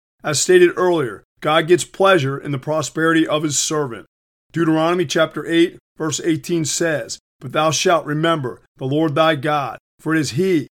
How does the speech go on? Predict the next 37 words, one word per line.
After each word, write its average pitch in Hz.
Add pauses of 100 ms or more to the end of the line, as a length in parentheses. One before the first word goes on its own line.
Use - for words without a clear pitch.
(320)
that 143
gives 165
thee 156 (200)
power 165
to 147
get 135
wealth." 143 (400)
Two 175
Corinthians 160
chapter 160
eight, 165
verse 160
nine 160
says, 143 (240)
"For 147
ye 156
know 175 (160)
the 143
grace 156
of 170
our 170
Lord 170
Jesus 151
Christ, 147 (200)
that, 151
though 147
he 180
was 165
rich, 175 (180)
yet 170
for 143
your 160
sakes 180 (200)
he 175
became 175
poor, 147 (340)
that 156